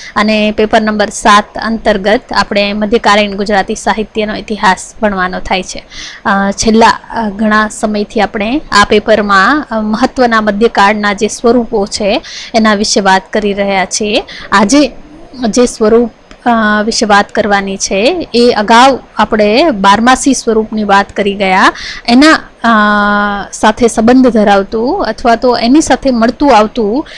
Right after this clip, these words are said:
એવું આ મધ્યકાળનું મહત્વનું સ્વરૂપ છે. એ સ્વરૂપ છે ફાગુ. હવે, અ, ફાગુ,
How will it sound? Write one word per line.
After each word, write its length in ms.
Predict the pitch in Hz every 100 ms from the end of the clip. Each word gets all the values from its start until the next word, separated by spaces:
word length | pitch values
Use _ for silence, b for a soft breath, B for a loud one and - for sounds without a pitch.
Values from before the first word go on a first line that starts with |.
| B
એવું 340 | 233 277 254 - -
આ 300 | 240 220 254
મધ્યકાળનું 640 | 302 208 247 233 220 226 220
મહત્વનું 640 | 220 226 - 208 208 190 - -
સ્વરૂપ 240 | 208 185
છે. 280 | - - 185 - - 202
એ 160 | 214
સ્વરૂપ 360 | - 226 214 202
છે 360 | - 208 240
ફાગુ. 460 | 370 - 196 185 175 _ _ - - _ - - - -
હવે, 320 | 240 302 302
અ, 380 | - 233 226 226 -
ફાગુ, 440 | 196 196 254 311